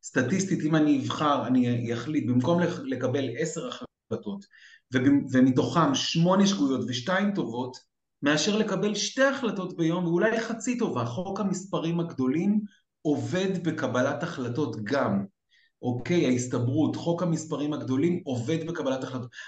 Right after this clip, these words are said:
אז במקום להתמהמה, "כן, אני אחזור אליך, אני אבדוק, אני זה"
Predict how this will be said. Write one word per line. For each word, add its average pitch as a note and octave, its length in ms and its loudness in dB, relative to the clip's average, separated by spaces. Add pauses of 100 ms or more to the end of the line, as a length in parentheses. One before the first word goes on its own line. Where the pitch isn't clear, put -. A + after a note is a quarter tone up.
אז B2 120 6
במקום D3+ 400 10
להתמהמה, G3 500 8 (280)
"כן, B3+ 260 8
אני F#3+ 180 6
אחזור A3+ 380 2
אליך, G3 240 0
אני E3+ 180 0
אבדוק, F#3+ 380 0
אני E3+ 160 0
זה" G3+ 200 -2